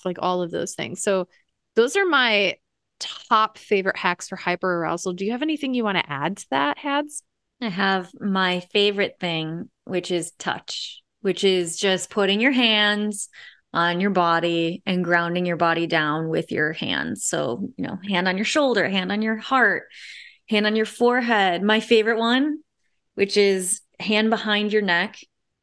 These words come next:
Speaker 2: uh, and then the other hand on your forehead, and lean back and just cradle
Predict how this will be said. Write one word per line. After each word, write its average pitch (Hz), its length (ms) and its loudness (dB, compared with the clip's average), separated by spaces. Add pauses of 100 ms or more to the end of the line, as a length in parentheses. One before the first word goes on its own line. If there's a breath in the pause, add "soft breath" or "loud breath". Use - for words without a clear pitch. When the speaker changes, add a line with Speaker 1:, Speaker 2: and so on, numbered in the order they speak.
(120)
Speaker 2:
uh, 190 80 -4 (220)
and 185 500 2
then 190 100 0
the - 160 0
other 196 220 4
hand 202 320 0
on 180 180 -2
your 185 80 -2
forehead, 165 560 -2
and 190 180 -4
lean 185 220 -4
back 165 480 -2
and 180 140 -6
just 165 180 -6
cradle 165 600 -6